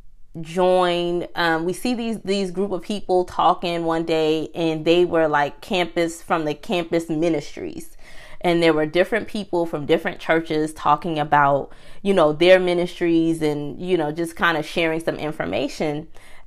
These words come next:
as the campus ministers, right? And so, so my mom had always required that we went to church. We went to a small church that was on the corner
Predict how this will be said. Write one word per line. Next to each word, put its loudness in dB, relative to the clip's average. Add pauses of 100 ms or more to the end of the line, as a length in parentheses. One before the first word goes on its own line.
as 8
the 0
campus -4
ministers, 0
right? 4 (280)
And 0
so, 2 (400)
so 4
my 6
mom 4
had 2
always 4
required 4
that 2
we 0
went -4
to -4
church. -8
We -8
went -4
to 2
a 2
small 0
church -8
that 2
was -6
on -6
the -8
corner -4